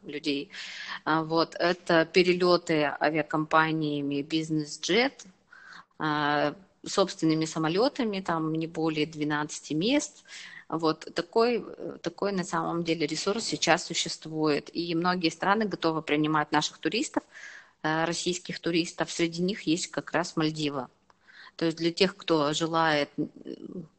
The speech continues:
посетить эту страну, никаких препятствий на самом деле на данный момент нет. Также касается Италии и других стран,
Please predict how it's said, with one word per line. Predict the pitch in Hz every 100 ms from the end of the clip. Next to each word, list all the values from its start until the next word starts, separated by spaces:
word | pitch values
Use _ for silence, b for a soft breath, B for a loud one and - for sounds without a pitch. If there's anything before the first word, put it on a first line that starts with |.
| _ _ _
посетить | 214 202 208 - 269 -
эту | - 202
страну, | - 185 180 175 180 202 175 165
никаких | 175 170 185 202 -
препятствий | 160 160 165 - - 156
на |
самом | 143 160 165 160
деле | 156 156
на | 151
данный | 160 151 165
момент | 151 139 143 151 - -
нет. | 139 - - B B B -
Также | 185 180
касается | 175 - 175 170 160 - 160
Италии | 160 190 208 185 165
и |
других | 170 156 156 151
стран, | - 143 135 151